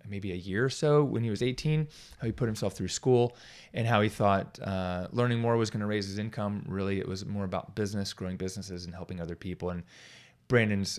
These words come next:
um, completely crushing it and crushing norms and expectations in our industry. Um, then we had two more speakers. Bedros Keuilian, if you don't know Bedros,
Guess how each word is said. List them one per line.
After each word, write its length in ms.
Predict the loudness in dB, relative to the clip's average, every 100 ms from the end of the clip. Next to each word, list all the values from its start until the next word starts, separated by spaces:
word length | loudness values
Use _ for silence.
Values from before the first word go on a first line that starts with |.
| -6
um, 320 | -4 -4 -6 -10
completely 420 | -10 -6 -4 -4 -4
crushing 440 | -2 -2 -2 -4
it 200 | -6 -8 -8
and 480 | -6 -4 -4 -8 -8
crushing 340 | -2 -2 0 0
norms 300 | 0 0 -2
and 80 | -4
expectations 720 | -6 -10 -8 -6 -6 -8 -8
in 60 |
our 60 | -8
industry. 500 | -8 -8 -8 -10 -12 -18 -20 -20 -20 -20 -20 -20 -20 _ _ -6
Um, 300 | -6 -6 -6 2
then 240 | 6 8
we 80 | 8
had 240 | 6 4 -2 0
two 140 | 4
more 80 | 4
speakers. 360 | 2 -2 -4 -8 _ _
Bedros 420 | 8 12 12 10 8
Keuilian, 480 | 10 10 10 6
if 80 | 0
you 60 | -2
don't 120 | 2
know 120 | 4
Bedros, 760 | 6 6 8 6 4 0 -6